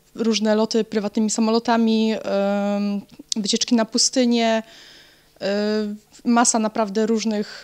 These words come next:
ciekawych miejsc, które mogłam zobaczyć. W sumie, jeśli chodzi o przyszłość, no to,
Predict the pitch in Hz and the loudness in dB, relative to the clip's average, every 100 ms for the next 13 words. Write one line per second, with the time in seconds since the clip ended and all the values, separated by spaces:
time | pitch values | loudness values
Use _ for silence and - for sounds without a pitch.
0 | 214 - 214 208 196 208 196 - 190 185 | -2 -2 -2 -2 -4 -4 -4 -6 -8 -10
1 | 180 175 175 - - - - - - 247 | -8 -8 -8 -8 -12 -14 -14 -8 -4 0
2 | 247 226 226 233 214 208 - 190 - 214 | 2 2 0 0 0 -4 -4 -4 -2 -2
3 | - 220 220 214 214 214 208 | 0 -2 0 0 2 2 0